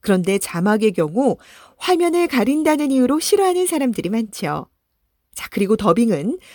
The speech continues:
그런 불편함은 없지만 배우의 입모양과 말이 맞지 않아서 어색할 때가 있습니다.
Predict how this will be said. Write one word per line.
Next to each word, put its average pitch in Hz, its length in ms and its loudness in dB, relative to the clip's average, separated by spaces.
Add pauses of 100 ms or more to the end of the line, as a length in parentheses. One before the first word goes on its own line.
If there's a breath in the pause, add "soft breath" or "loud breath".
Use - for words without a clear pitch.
(120)
그런 233 260 4
불편함은 220 560 -2
없지만 202 560 -4 (420 soft breath)
배우의 214 520 4
입모양과 262 960 0
말이 170 600 -4
맞지 - 320 -8
않아서 185 640 -4 (140)
어색할 320 480 0
때가 311 240 -2
있습니다. 156 680 -6